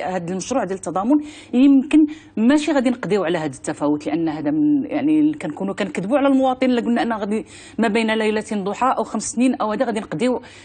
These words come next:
على التفاوت اللي مازال كيزيد وكيكثر في المجتمع المغربي، ولكن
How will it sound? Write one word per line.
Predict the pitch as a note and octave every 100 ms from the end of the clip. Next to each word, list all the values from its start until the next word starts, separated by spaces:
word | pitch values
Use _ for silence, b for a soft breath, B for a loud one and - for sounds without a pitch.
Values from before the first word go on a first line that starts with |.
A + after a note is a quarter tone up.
| -
على | A3
التفاوت | A#3 A#3+ A#3 A3 C4+ D4
اللي | A3+ A#3
مازال | A3+ A3+
كيزيد | - - A#3 G3+ A#3+ F4
وكيكثر | C4+ B3 A3 - G#3 -
في | -
المجتمع | F#3+ F#3 G3 F3+ F#2
المغربي، | F3+ E3+ A#3+ D#4+ B B B
ولكن | G#3+ B3 A#3+ C4